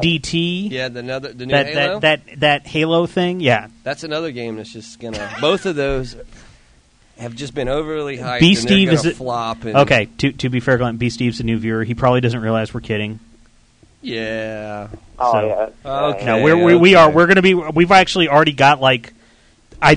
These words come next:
Speaker 1: I made, like, this list, and we already have Modern Warfare two. We're gonna play it the week it comes
Speaker 2: We
Speaker 1: out,
Speaker 2: just didn't
Speaker 1: so.
Speaker 2: want Cosmic C C Cosmic Relic to get too excited because
Speaker 1: Yeah.
Speaker 2: if we play any game for him,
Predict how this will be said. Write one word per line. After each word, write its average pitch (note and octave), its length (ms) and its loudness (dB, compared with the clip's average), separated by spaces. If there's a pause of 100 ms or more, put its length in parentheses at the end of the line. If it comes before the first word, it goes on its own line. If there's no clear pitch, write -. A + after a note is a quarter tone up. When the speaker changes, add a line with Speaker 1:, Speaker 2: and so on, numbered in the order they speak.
Speaker 1:
I D#3+ 120 8
made, F3 200 6
like, D#3+ 160 2
this C#3+ 180 2
list, D3+ 240 2
and C3+ 80 -2
we C3+ 120 2
already C#3 200 4
have B2+ 180 0
Modern A#2+ 300 2
Warfare A#2 280 0
two. A2+ 160 -4
We're A2 60 0
gonna A2+ 120 -2
play A#2 160 -4
it G#2+ 80 -2
the G#2+ 80 -4
week G2+ 160 -6
it F2+ 60 -18
comes A2+ 160 -8
Speaker 2:
We F3 80 2
Speaker 1:
out, B3 60 -2
Speaker 2:
just D#3+ 140 -4
didn't D#3 200 -2
Speaker 1:
so. B2+ 40 -4
Speaker 2:
want B2 160 -2
Cosmic A#2+ 440 -4
C D3 160 -6
C B2+ 120 -10
Cosmic A2+ 380 -4
Relic G#2+ 300 -2
to G2+ 40 -10
get G#2+ 220 -10
too B2 140 -6
excited A2 520 -6
because B2 360 -8
Speaker 1:
Yeah. A2+ 240 2
Speaker 2:
if C#3+ 80 -8
we G3 200 -8
play D#3 520 -4
any C#3+ 240 -6
game C3+ 260 -6
for B2 160 -8
him, D#3 380 -6